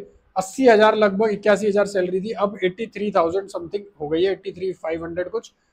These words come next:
Gross salary लगभग इससे भी ज़्यादा है, ठीक है। एटी थ्री फ़ाइव हंड्रेड डबल ए ओ की ज़्यादा थी, इस बार डबल ए ओ की काफ़ी कम है, ये salary है, ठीक है। अब अगर मैं इसमें कुछ important factors की बात करूं जो vacancies आपकी,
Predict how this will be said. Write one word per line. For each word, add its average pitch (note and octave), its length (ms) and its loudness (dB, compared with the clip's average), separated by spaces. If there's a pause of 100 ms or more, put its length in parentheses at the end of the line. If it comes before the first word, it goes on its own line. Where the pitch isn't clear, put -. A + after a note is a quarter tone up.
(140)
Gross G3 360 4
salary F#3 300 2
लगभग F#3 340 -2
इससे F#3 220 -6
भी G3+ 120 -4
ज़्यादा C#3+ 320 -4
है, A#2 60 -12
ठीक - 540 -10
है। F#3 120 2
एटी F#3 180 -2
थ्री F#3 200 0
फ़ाइव D#3 240 -2
हंड्रेड C3+ 300 -10 (540)
डबल F#3 320 6
ए B3 40 12
ओ B3 100 12
की A#3+ 100 4
ज़्यादा G#3 280 4
थी, A#3 180 -2
इस G3 100 -2
बार G#3 140 4
डबल G3 240 2
ए - 20 6
ओ G3 60 2
की G3 120 -8
काफ़ी E3 280 -4
कम F#3+ 240 -4
है, A3+ 120 -6 (420)
ये G#3 140 0
salary F3+ 380 2
है, D3 140 0
ठीक G#3+ 180 -6
है। E3+ 160 -2 (340)
अब G#3+ 160 2
अगर B3 180 8
मैं B3 180 4
इसमें A#3+ 280 2
कुछ B3+ 220 -4
important G#3 500 -2
factors G#3 380 -4
की A#3+ 140 -8
बात F3 260 2
करूं G#3 260 0
जो G3+ 420 0
vacancies F#3 480 0
आपकी, G3 340 -2